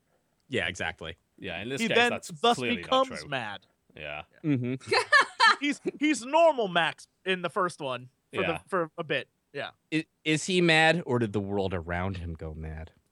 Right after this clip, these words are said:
Speaker 3: That's the question, man. That's the question of the entire series.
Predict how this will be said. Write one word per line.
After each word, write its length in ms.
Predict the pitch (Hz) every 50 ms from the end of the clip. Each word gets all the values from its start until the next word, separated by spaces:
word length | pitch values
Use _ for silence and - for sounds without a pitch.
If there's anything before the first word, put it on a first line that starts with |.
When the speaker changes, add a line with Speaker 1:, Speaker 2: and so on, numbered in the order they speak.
| _ _ _ _ _ _ _ _
Speaker 3:
That's 260 | - 151 156 143 - -
the 100 | - 151
question, 480 | - - 202 214 - - - 226 196
man. 260 | 180 170 170 170 165
That's 120 | 170 185 -
the 80 | 185
question 300 | - - 240 220 - 220
of 40 | 220
the 100 | 220 214
entire 480 | 208 196 - - 220 226 220 226 226 220
series. 840 | - - 262 269 262 262 262 269 262 247 240 220 196 156 123 -